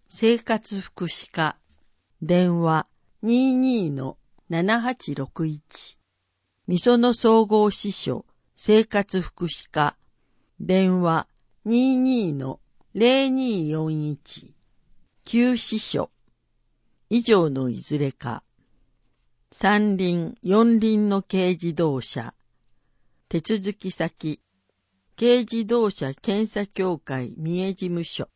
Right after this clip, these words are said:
電話、零五零三八一六の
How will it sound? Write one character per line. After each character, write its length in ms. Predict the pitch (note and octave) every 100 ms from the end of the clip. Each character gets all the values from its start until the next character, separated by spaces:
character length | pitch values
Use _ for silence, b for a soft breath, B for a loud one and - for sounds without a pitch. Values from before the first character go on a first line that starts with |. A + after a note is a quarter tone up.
| _ _ _ _ _ _ E3+
電 400 | F#3 F#3+ F3 E3
話、 240 | D#3 - _ _ _ F#3
零 300 | A3 A#3 A3+
五 320 | A3+ F#3 C#3+
零 340 | D3+ C#3+ B2 - _ _
三 360 | - G#3+ A#3+
八 380 | A#3+ B3+ - D#3
一 280 | C3 - D3
六 300 | D3 - A#2
の 220 | A2+ A#2